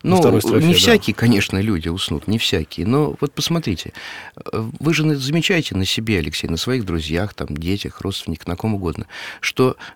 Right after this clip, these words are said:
Speaker 2: жизнь наша подчинена ритму, который образует цивилизация. Я даже по себе это вижу. Вот отнимите сейчас у нас мобильный телефон,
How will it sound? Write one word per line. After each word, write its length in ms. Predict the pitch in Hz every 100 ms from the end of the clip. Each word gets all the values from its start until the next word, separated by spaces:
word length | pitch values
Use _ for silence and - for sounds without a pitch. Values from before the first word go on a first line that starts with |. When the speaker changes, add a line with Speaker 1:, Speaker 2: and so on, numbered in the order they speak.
| -
Speaker 2:
жизнь 400 | - 104 202 185
наша 420 | 123 113 92 - - _
подчинена 760 | - 104 - 120 127 147 175 -
ритму, 540 | - 104 127 - 76 - - _
который 520 | - 85 123 147 143 - _ -
образует 600 | 87 87 85 90 113 110 - - -
цивилизация. 840 | - 87 90 78 69 - - - _ _
Я 120 | 127
даже 180 | 156 156
по 100 | -
себе 300 | - 180 104
это 160 | 78 104
вижу. 300 | 87 - - - - - - -
Вот 140 | 131
отнимите 380 | 170 202 185 95
сейчас 340 | 92 - 90
у 40 | 104
нас 220 | 135 - - - - -
мобильный 400 | 95 123 123 82
телефон, 720 | 85 82 76 87 95 98